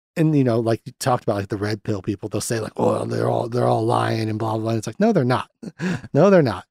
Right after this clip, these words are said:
Like, there, there are a lot of horrible, abusive people, and we need to do our best to step up and, like, take care of it. It's like,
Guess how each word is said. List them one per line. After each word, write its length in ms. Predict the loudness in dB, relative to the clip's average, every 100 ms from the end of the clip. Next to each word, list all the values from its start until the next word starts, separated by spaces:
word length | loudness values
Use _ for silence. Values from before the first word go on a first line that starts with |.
| -2
Like, 220 | -2 -2 _ _
there, 180 | 0 0
there 200 | 2 2
are 60 | 2
a 40 | 2
lot 200 | 2 2
of 60 | -2 2
horrible, 440 | 6 6 4 2
abusive 500 | 2 2 2 0 -6
people, 500 | -4 -4 0 0 0 -4 _ _
and 280 | -6 -4 -2
we 140 | -2 0
need 220 | 0 0
to 100 | 0
do 140 | 0
our 100 | -2
best 240 | -2 -4 -6
to 80 |
step 260 | -6 -6 -6
up 160 | -8 -6
and, 80 |
like, 200 | -8 -8
take 160 | -10 -10
care 180 | -6 -6
of 80 | -2
it. 80 | -4
It's 120 |
like, 100 | -2